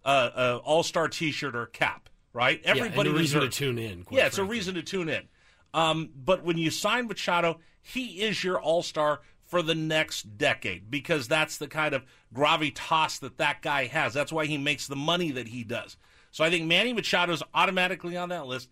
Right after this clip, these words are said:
Speaker 1: Um, slow start be darned, he's gonna make that list. Then as I go through the rest of it, I think Kirby Yates is
Speaker 2: Best
Speaker 1: an
Speaker 2: closer in baseball right
Speaker 1: is,
Speaker 2: now.
Speaker 1: is, yeah, Kirby Yates is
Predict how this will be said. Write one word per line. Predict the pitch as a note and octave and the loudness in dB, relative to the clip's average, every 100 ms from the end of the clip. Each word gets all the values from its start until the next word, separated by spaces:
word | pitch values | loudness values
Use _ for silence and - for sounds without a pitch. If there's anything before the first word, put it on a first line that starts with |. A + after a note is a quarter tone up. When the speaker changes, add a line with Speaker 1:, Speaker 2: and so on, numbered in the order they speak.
| _ _ _ - | _ _ _ 0
Speaker 1:
Um, | C3+ B2+ A#2 A#2+ - A#2 - B2 | 2 2 0 -8 -12 -20 -20 -18
slow | C3 - - E3 G#3 | -10 -8 0 2 2
start | - - G3+ - B2 B2+ | 2 2 0 0 -8 -4
be | F3+ | 0
darned, | D#3 D#3 D3+ C#3+ - _ | 4 4 2 -2 -14 _
he's | - E3+ A2+ | -2 0 0
gonna | A#2+ E3 | 2 2
make | D3+ C#3 C3 | 2 0 0
that | C3+ A#2 G2 | 0 0 0
list. | A#2+ - - - _ _ _ _ A#2+ | -6 -6 -14 -18 _ _ _ _ 2
Then | F#3+ | 4
as | C#4+ G3+ | 4 2
I | G3 | 0
go | F3+ F#3+ | 0 -2
through | F3 F3 | -2 -6
the | C#3+ | -2
rest | D#3 G3 - | 2 0 0
of | A#2+ | -4
it, | A#2 - _ _ _ _ | -4 -8 _ _ _ _
I | D3+ D#3+ | 0 2
think | E3 - | 0 -2
Kirby | - A3 B3 | 0 2 2
Yates | A3 F3+ D#3+ A#2 - - - _ _ _ _ _ _ _ _ _ _ _ _ - | -2 2 2 0 -6 -10 -12 _ _ _ _ _ _ _ _ _ _ _ _ 0
is | E3 | 2
Speaker 2:
Best | C#3 | 4
Speaker 1:
an | D3 | 2
Speaker 2:
closer | D#3+ C#3 C#3 | 2 0 -4
in | A#2+ | -4
baseball | G#2+ - F#2 | -6 -8 -12
right | E2 D#2+ | -16 -8
Speaker 1:
is, | E3+ D#3 | -4 -4
Speaker 2:
now. | - | -4
Speaker 1:
is, | D#3 | -2
yeah, | D3 A#2+ | 2 2
Kirby | - G3 A#3 A3+ | 0 0 0 0
Yates | F3+ D#3+ - | 0 0 -2
is | D3+ F3+ A3+ - | 0 2 0 -6